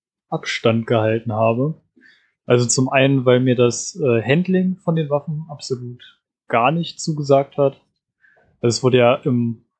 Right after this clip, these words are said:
Laufe der Zeit, seitdem Cold War integriert wurde, ein bisschen verbessert.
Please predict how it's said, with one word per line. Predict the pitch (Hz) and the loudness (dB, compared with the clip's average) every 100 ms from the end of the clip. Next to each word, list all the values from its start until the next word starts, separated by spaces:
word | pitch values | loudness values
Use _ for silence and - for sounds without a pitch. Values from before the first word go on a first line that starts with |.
| _ _ _ | _ _ _
Laufe | 113 113 127 127 127 123 120 | 0 2 2 0 0 2 0
der | 113 | -4
Zeit, | - 123 120 120 - _ | -4 -2 -2 -4 -12 _
seitdem | - 117 123 117 117 - | -4 -4 -2 -4 -6 -10
Cold | - 123 131 | -8 -6 -2
War | 123 | -4
integriert | 120 127 127 123 | -6 -2 -2 0
wurde, | 123 120 | 0 2
ein | 117 113 | 0 -2
bisschen | 143 - 151 | -4 -2 -4
verbessert. | - 131 131 131 139 131 | 0 0 2 2 0 0